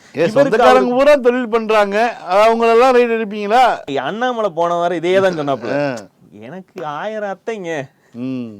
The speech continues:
Speaker 1: அப்படிங்கிற ரேஞ்சுக்கு இதை வந்து ஒரு வேலையாவே வச்சிருக்காங்கன்னு வச்சுக்கோங்களேன். சரி,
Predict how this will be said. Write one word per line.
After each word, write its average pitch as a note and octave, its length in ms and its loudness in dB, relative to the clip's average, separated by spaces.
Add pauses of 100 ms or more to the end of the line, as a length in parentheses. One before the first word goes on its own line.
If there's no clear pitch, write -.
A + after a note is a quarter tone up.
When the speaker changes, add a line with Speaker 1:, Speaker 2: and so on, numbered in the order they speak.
(240)
Speaker 1:
அப்படிங்கிற F3+ 460 0
ரேஞ்சுக்கு E3 460 -8 (1040)
இதை G3 200 -2
வந்து G#3 220 0
ஒரு G#3+ 140 0
வேலையாவே G3 460 4
வச்சிருக்காங்கன்னு C#3+ 680 -6
வச்சுக்கோங்களேன். A2 480 -14
சரி, B2+ 400 -6